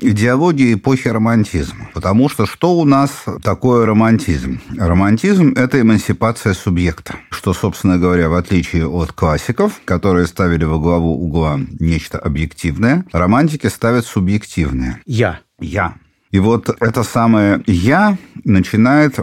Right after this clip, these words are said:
Speaker 1: эмансипироваться, изучаться, всячески противопоставляться не "я" и, соответственно, изучаться взаимоотношения "я" и "не я". И в конечном итоге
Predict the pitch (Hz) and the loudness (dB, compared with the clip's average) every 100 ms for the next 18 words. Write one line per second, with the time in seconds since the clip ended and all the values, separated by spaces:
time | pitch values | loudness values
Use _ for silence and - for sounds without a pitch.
0 | - 95 95 85 98 - 92 107 123 - | 0 2 2 2 -4 0 2 2 0 -2
1 | 165 170 - 87 107 - 87 80 - 156 | -2 0 0 0 0 0 -2 -2 -2 0
2 | 185 180 _ - - 117 127 123 113 - | 0 -2 _ -18 -4 -2 0 -2 -4 -4
3 | 90 92 90 - - 92 92 101 98 92 | -2 -2 -2 -4 -4 -2 0 0 -2 -2
4 | 85 92 98 90 87 117 143 156 123 90 | 2 4 4 2 2 0 2 0 0 2
5 | 90 87 87 87 78 - 85 82 90 82 | 4 4 4 2 -2 -2 -4 0 -2 -2
6 | - 80 76 73 - 73 73 82 95 82 | 0 0 0 -2 -4 -4 -2 0 -2 -2
7 | 85 69 78 80 76 85 78 90 80 76 | -4 -2 0 0 0 -2 -2 -2 0 0
8 | 76 73 80 73 - 73 76 78 95 110 | 0 0 0 -2 -2 -2 0 0 0 0
9 | 139 151 170 - - - 113 156 - 113 | 2 2 2 -2 -4 0 2 2 0 0
10 | 107 - 82 98 175 196 | 2 2 0 2 0 -2